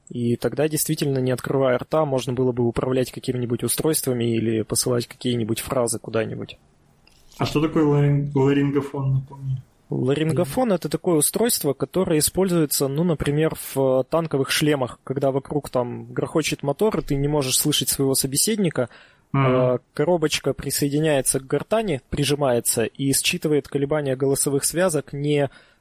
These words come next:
Speaker 1: а, не колебания воздуха, а именно колебания голосовых связок. И даже когда ты,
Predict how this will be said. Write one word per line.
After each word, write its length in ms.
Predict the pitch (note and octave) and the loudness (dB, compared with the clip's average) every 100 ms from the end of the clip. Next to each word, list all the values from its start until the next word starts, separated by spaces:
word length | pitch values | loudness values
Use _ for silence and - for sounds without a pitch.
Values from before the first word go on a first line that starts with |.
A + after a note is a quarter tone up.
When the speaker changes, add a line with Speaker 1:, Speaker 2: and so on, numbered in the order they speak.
| _ - | _ -10
Speaker 1:
а, 520 | - C3 B2 C3 C3+ C3 D3+ | 0 2 2 0 -4 -6 -8
не 340 | D3 C3 C#3 | -6 -2 -2
колебания 420 | - D#3 F3+ A3 D#3+ | 0 0 0 0 0
воздуха, 520 | D#3 C#3 A#2+ A#2 - | 0 0 -4 -4 -2
а 80 | B2 | -2
именно 300 | D3 F#3 D3+ - | 0 2 0 -2
колебания 440 | C#3+ C3+ D3 E3 C3+ | -4 0 0 -2 0
голосовых 420 | C3+ C3+ D3+ C#3 | 0 0 0 0
связок. 420 | D3 C3+ A#2+ - _ _ _ | 0 0 -2 -8 _ _ _
И 220 | C#3 C#3 | -2 0
даже 300 | C3+ E3 E3 | 2 0 0
когда 340 | D#3+ C#3+ D3+ D3+ | -2 -2 0 0
ты, 460 | - D#3 D3+ C#3 | -2 -2 2 0